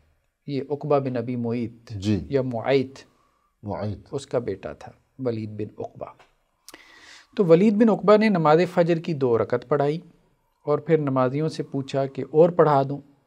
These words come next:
Speaker 1: तो दो अशख़ास ने गवाही दी, अ, जिनमें से एक ने कहा कि जी इसने शराब पी हुई है।
Speaker 2: अच्छा।
Speaker 1: एक बंदे ने ये कहा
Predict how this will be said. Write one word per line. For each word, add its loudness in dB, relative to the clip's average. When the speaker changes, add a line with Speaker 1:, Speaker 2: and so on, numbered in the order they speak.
Speaker 1:
तो 0
दो 2
अशख़ास 4
ने -4
गवाही 0
दी, -6
अ, -2
जिनमें -2
से -2
एक 2
ने 0
कहा 0
कि -4
जी -2
इसने -6
शराब -2
पी -10
हुई -10
है। -20
Speaker 2:
अच्छा। -14
Speaker 1:
एक 0
बंदे -6
ने -10
ये -10
कहा -18